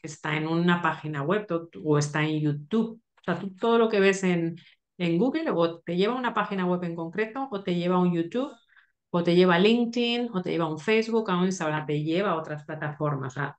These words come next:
Google se nutre, ¿no? de todo eso. Lo que es más, eh, que dura en el tiempo y te va a ayudar con tu marca personal,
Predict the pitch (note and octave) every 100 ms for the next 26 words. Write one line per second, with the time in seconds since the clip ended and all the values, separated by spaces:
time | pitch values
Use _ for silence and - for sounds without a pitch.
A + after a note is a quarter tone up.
0 | - D#3 D#3+ F3+ F3+ F3+ D3+ D3+ F3+ F#3
1 | C#3+ C#3 D3+ G#3 D#3+ D3+ F#3+ - _ _
2 | - E3 D#3 D#3 D#3 D3 D3 D3 - -
3 | _ _ _ _ _ _ F3+ F3+ F3+ G3+
4 | A3+ A#3+ A#3+ B3 A#3+ - - - G#3+ G#3
5 | G3+ G3 F#3+ F3+ F3 E3 F3 _ _ _
6 | _ _ - G3+ F3+ G#3 A3+ A3 G3 F3+
7 | F#3+ G3+ G#3 G3 F3+ F3 F3+ F#3 G3 F#3+
8 | F#3+ F#3 F#3 E3+ F3 E3+ F3+ F3+ F#3 -
9 | F3+ - F3+ G3 C4